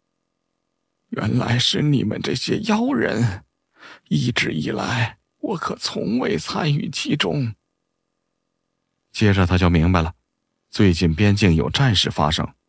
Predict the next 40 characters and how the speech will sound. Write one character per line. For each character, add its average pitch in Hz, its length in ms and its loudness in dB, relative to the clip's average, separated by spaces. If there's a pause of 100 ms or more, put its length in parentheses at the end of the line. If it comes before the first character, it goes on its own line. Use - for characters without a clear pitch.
(360)
而 127 180 6
民 143 240 4
间 170 260 2 (180)
也 131 140 4
不 147 240 2
停 98 200 2
地 95 100 4
有 76 140 2
南 87 240 2
洋 98 140 2
邪 92 200 0
术 110 180 2
师 - 180 0
来 98 140 0
冒 151 220 0
犯， - 240 -8 (720)
他 - 160 0
们 85 100 2
利 85 120 4
用 76 120 2
邪 78 240 0
术 - 280 0 (160)
残 78 260 -2
害 85 180 -2
了 82 80 -2
不 82 200 -2
少 - 200 -4
的 - 80 -2
百 - 200 -2
姓， - 240 -4 (420)
引 85 220 2
起 87 120 -2
了 76 120 0
中 90 200 2
原 76 160 0
法 - 240 -4
师 - 160 0
的 80 120 0
激 107 200 0
愤。 113 220 -2